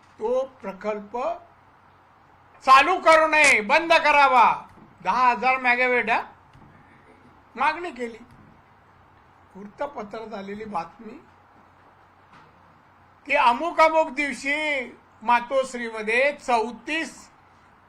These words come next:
कोळशापासून वीज उत्पादन करणारे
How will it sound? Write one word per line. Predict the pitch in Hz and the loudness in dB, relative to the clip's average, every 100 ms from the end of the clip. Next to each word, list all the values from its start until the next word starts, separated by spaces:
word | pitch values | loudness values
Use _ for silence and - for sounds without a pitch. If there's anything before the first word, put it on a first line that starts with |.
| _ _ | _ _
कोळशापासून | 254 254 254 269 285 285 262 285 | 0 2 2 2 2 2 -4 -6
वीज | 262 220 277 294 254 | -10 -6 -4 -4 -6
उत्पादन | 247 - 262 269 269 | -14 0 0 2 -2
करणारे | 254 254 233 247 254 262 294 311 | 0 0 2 2 4 4 4 2